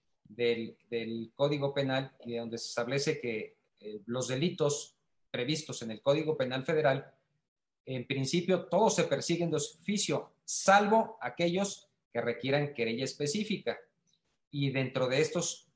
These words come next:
algunos supuestos del delito de lavado de dinero. Pareciera ser que la regla del delito de lavado de dinero es que, pues, se persigue de oficio y que solo en aquellos casos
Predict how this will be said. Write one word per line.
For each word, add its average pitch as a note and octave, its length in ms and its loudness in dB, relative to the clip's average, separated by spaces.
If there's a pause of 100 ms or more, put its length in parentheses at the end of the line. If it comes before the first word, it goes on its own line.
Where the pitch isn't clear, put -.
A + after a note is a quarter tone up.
(120)
algunos D3+ 640 4
supuestos D3+ 560 0
del A#2+ 140 -2
delito A#2 320 -4
de B2+ 100 4
lavado B2 380 2
de C#3+ 80 -2
dinero. F3 420 -6
Pareciera C#3+ 520 2
ser G3+ 280 -2
que G3 80 0
la D3+ 160 6
regla C#3+ 600 2 (240)
del B2+ 240 -2
delito E3+ 340 0
de F3 80 8
lavado E3 360 8
de E3+ 60 4
dinero D#3+ 500 2 (200)
es D3 240 0
que, D#3 540 2 (460)
pues, - 580 -4 (140)
se - 180 -8
persigue E3+ 420 4
de F3+ 60 6
oficio G3+ 600 2 (360)
y D#3 160 -2
que D#3 120 6
solo A#3 280 6
en G#3+ 100 6
aquellos G#3+ 420 4
casos F3+ 580 2